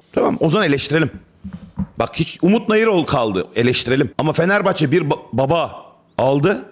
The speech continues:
Arkaya da Ceko'yu koydu. E, e, yani. Zaten bu şöyle düşünelim. Şimdi hoca bir tane santrfor istiyor. Yani bir oyuncu gelecek. Edin Dzeko'nun kontratı devam ediyor. Michy Batshuayi kalsaydı üçüncü olacak.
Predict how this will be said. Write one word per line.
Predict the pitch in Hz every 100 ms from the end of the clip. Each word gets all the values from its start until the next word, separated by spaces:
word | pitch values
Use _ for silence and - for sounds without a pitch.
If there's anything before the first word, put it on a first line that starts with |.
| - -
Arkaya | 143 175 175
da | 208
Ceko'yu | 175 196 196 196
koydu. | 151 101
E, | 101
e, | 117 107 107 -
yani. | 90 80 95 _ - -
Zaten | 85 127 190
bu | 151
şöyle | 180 208
düşünelim. | 165 123 120 226 - -
Şimdi | - 123
hoca | 113 180 196
bir |
tane | 190 196
santrfor | 196 185 202 220
istiyor. | - 160 95 - -
Yani | 113 135
bir | 185
oyuncu | 180 175
gelecek. | 196 180 135 - -
Edin | 147 185
Dzeko'nun | 190 180 143
kontratı | 156 165 196
devam | 202 196 190
ediyor. | 185 214 - - - -
Michy | 165 220
Batshuayi | 208 220 226 208
kalsaydı | 170 190 220 233
üçüncü | 170 165 185 233
olacak. | 240 214 240